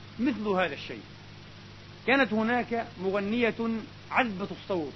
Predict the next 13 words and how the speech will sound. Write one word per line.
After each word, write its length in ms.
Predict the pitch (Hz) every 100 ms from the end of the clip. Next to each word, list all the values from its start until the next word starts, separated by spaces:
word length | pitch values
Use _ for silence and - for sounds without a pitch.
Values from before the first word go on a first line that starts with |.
| 151
ما 340 | 180 254 294
سمع 360 | - 277 247 214
أعذب 480 | 226 240 240 247 233
من 220 | 233 220
صوتها، 440 | 220 165 147 127 98 - - - - - - - - - - - 147
جميلة 460 | 196 254 302 254 214
المحيا، 580 | 214 208 185 208 170 123 - - - - - - -
حسنة 400 | 262 285 262 -
التقاسيم 800 | 208 - 220 220 208 240 226 160 104 - - - - - -
والقد، 420 | 196 220 196 233 180 - -
تدعى 340 | 240 214 190 220
عجيبة، 460 | 175 175 202 156 - - - - - - - - - - -
فكنت 380 | 185 302 285